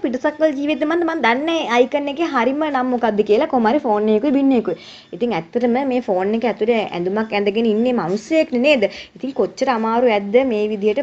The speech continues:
ෆෝන් එකක් විදිහට ඇඳගෙන ඉන්න එක. ඇත්තටම මම ඔය කට කාලා තියෙනවා. ඒ කියන්නේ මම කොන්සර්ට් එකකට එකපාරක් හාවෙක් විදිහට ඇඳා. ඉතින් ඒක ඇඳුම ඇඳ නිසා මම දන්නවා හරි අමාරු ඇඳම ඇතුලෙන් හොඳටම තැම්බෙනවා. මොකද අපිට බෑනේ ඇතුලෙන් ෆෑන් එකක් අයි කරගන්න. ඉතින් මෙහෙම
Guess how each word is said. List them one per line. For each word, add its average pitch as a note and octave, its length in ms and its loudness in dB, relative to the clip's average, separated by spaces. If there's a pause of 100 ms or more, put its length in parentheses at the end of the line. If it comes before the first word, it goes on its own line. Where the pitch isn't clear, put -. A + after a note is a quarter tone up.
ෆෝන් G3+ 260 0
එකක් G#3 200 -2
විදිහට G#3+ 280 2
ඇඳගෙන G3+ 360 2
ඉන්න A#3+ 120 2
එක. G#3+ 160 2
ඇත්තටම A#3 320 -2
මම G#3+ 160 2
ඔය A#3 140 4
කට G3 340 -4
කාලා A3 320 2
තියෙනවා. F#3+ 320 0
ඒ E3 80 -10
කියන්නේ G#3+ 160 -2
මම G3+ 160 0 (480)
කොන්සර්ට් G#3+ 380 -2
එකකට B3 260 2
එකපාරක් B3 480 0
හාවෙක් B3+ 400 2
විදිහට C4+ 320 2
ඇඳා. G#3 340 2 (300)
ඉතින් B3 260 -2
ඒක A#3 280 -2
ඇඳුම G3 340 0
ඇඳ G#3 240 4
නිසා B3+ 280 2
මම C4+ 200 -2
දන්නවා A#3+ 320 2
හරි C#4+ 160 2
අමාරු G#3 400 2
ඇඳම B3 380 0
ඇතුලෙන් A#3 420 0
හොඳටම B3+ 400 0
තැම්බෙනවා. A#3+ 480 2
මොකද F#3+ 240 -2
අපිට F#3 180 0
බෑනේ G3 240 2
ඇතුලෙන් A3+ 220 0
ෆෑන් F#3 340 2
එකක් A3 80 0
අයි D4+ 160 6
කරගන්න. D4 360 2
ඉතින් A#3+ 140 -4
මෙහෙම A3 300 -2